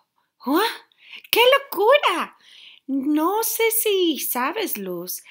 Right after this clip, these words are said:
que existen los supermercados. Sí, pero la idea es que, s-, o sea, pensé que sería bueno. Eh, creo que debemos aprender a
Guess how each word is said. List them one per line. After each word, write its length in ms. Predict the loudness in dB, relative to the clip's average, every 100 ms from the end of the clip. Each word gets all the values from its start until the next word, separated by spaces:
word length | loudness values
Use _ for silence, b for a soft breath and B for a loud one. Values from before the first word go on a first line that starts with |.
| B _
que 100 | -4
existen 520 | -2 -2 -2 -2 -4
los 100 | -4
supermercados. 1120 | -6 -8 -6 -8 -8 -10 -8 -8 -8 -10 -16 _ _ _ _ _
Sí, 760 | -12 -8 -4 -4 -2 -4 -6 -12 b b _
pero 220 | -6 -4
la 180 | -4 -6
idea 480 | -6 -4 -2 -2 -2
es 260 | -4 -4
que, 380 | -6 -6 -6 -8
s-, 240 | -10 -10 _ _ _
o 140 | -10
sea, 540 | -6 -6 -6 -8 -12 _ -8
pensé 380 | -6 -4 -6
que 120 | -6 -8
sería 380 | -8 -6 -6
bueno. 560 | -6 -8 -8 -8 -10 -12
Eh, 480 | -8 -6 -8 -10 -18 B B B B -10
creo 420 | -2 -2 -2 -6
que 140 | -8
debemos 480 | -8 -6 -6 -6 -8
aprender 600 | -8 -8 -10 -8 -8 -8 -10
a 340 | -8 -10